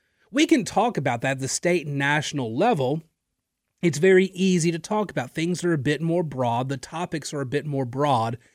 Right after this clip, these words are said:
in those cases. But local qu-, politics is always a bit messier. There's local drama involved. It's not just the Republican versus the Democrat.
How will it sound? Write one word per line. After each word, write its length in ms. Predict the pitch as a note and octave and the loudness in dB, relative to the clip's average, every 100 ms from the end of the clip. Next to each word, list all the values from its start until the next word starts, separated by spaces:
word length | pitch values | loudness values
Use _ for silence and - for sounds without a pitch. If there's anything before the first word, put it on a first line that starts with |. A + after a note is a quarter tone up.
| _ _ _ _ | _ _ _ _
in 280 | D3 E3+ D3+ | 0 2 2
those 320 | B2 B2 C3+ | 0 0 -2
cases. 580 | - A3+ B3 - B2 A#2 | -2 0 2 0 -6 -8
But 160 | G3 E3 | -4 4
local 380 | B3 D4 C4+ | 6 6 2
qu-, 260 | F3+ - F#3+ | -2 -6 -8
politics 540 | - F3+ E3+ D3+ D#3+ - | -2 0 2 0 -6 -6
is 100 | C#3+ | -4
always 320 | F#3+ A3 A3 | 2 2 2
a 60 | D#3 | 0
bit 200 | D#3+ C#3 | -4 -6
messier. 720 | C3+ C3 - - - - - _ _ _ _ _ _ _ _ _ _ _ _ _ _ _ _ _ _ _ _ _ _ _ - | -6 -6 -8 -10 -14 -18 -20 _ _ _ _ _ _ _ _ _ _ _ _ _ _ _ _ _ _ _ _ _ _ _ -2
There's 240 | F#3 D#3 | 0 0
local 440 | D3 F#3 A#3 B3 G3+ | 0 2 2 0 -2
drama 640 | B2 C#3+ C3+ A#2+ G#2 - - | 0 0 2 0 -4 -10 -4
involved. 580 | C#3 B2+ B2 A2+ A2+ | -2 -2 -2 -2 -2
It's 200 | D#3 E3+ | -2 -2
not 280 | G3 A3+ G#3+ | 0 0 0
just 420 | C3+ E3 E3+ D3+ | -2 0 2 0
the 80 | D3 | -6
Republican 640 | B2+ - E3 D#3+ D#3 D3 C3 | -8 -4 -2 0 0 -2 -2
versus 320 | C3 B2 B2 | -2 -4 -8
the 100 | B2+ | -8
Democrat. 720 | B2+ F3 E3+ - D#3+ D3 - | -2 0 0 -4 -2 -2 -2